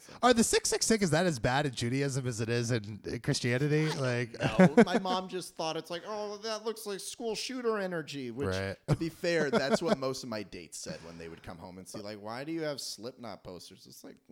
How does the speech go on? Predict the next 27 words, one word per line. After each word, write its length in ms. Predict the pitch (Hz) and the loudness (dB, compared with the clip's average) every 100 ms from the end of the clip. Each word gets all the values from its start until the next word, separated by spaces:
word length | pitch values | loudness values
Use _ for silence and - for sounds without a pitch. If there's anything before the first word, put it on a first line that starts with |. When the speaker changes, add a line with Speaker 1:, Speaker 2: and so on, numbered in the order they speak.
| - | -20
Speaker 1:
"Shut 280 | - - - | -20 -18 -16
up." 140 | - - 110 | -18 -14 -6
Speaker 2:
Right. 320 | 101 90 87 | -4 -2 0
Speaker 1:
But, 300 | 185 175 - | 2 2 -2
uh, 220 | 175 170 | -10 -8
point 320 | 165 185 185 | -2 0 0
is, 260 | 160 151 - | 0 -2 -2
uh, 140 | 131 | -2
J 200 | 123 120 | -2 -2
H 380 | 123 135 135 131 | 0 0 -2 -4
H 300 | 117 110 - | -4 -6 -8
six 220 | - 110 - | -8 -8 -8
six 240 | 107 - | -10 -10
six 340 | - 101 - - | -8 -8 -8 -10
on 200 | 104 - | -8 -6
Twitch. 440 | - 95 101 - - | -6 -6 -8 -10 -8
I 160 | 104 | -6
was 220 | 107 110 | -6 -8
playing 400 | - 151 160 143 | -6 -4 -4 -6
Detroit, 480 | 95 - 85 85 95 | -12 -14 -12 -10 -10
and 240 | 104 101 104 | -10 -10 -10
I'm 140 | 110 | -8
actually 260 | 113 - 120 | -10 -10 -10
gonna 200 | 113 101 | -10 -8
replay 400 | 104 113 - 104 | -8 -8 -10 -10
it 160 | 90 - | -10 -12
so 340 | 95 87 | -12 -12